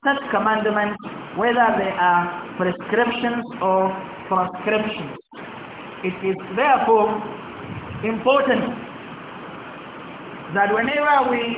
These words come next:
embark on any act of devotion and servitude to Allah subhanahu wa ta'ala, we do it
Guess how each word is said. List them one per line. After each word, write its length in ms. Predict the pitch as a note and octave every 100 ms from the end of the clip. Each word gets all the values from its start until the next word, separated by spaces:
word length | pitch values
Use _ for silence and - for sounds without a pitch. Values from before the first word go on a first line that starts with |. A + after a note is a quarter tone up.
| -
embark 580 | A#3 G#3 A3 C#4 C4 C4+
on 180 | A#3 G#3+
any 320 | A#3 C4 A#3+ A#3
act 460 | C4 A#3 D#3+ -
of 100 | G3+ E3+
devotion 560 | G3 F#3+ A#3 A#3 G#3 D#3
and 160 | G3 G3 -
servitude 480 | A3+ A#3 G#3 G#3 G3
to 100 | F#3+
Allah 320 | F#3 G3 A3 A3
subhanahu 400 | F3+ G3+ F#3+ F3+
wa 80 | E3+ F3
ta'ala, 720 | F#3+ B3+ C4+ C#4 C#4 C#4 - - - C3+
we 220 | D#3+ F#3 F#3
do 240 | F#3+ C4+ C4+
it 160 | C#4